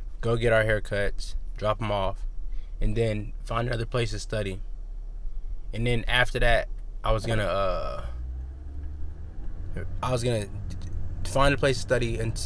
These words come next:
uh, it'd probably be, like, an hour or two. So I'd do that until six,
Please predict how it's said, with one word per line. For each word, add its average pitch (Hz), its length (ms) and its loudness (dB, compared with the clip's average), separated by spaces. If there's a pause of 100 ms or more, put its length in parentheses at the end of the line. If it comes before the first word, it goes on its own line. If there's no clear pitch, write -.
(120)
uh, 113 220 2
it'd 110 160 0
probably 131 180 6
be, 120 60 2
like, 113 160 6
an 101 80 0
hour 110 220 4
or 101 120 2
two. 98 320 -2 (400)
So 104 400 4 (540)
I'd 117 180 2
do 120 80 4
that 113 220 6
until 110 260 0
six, - 640 4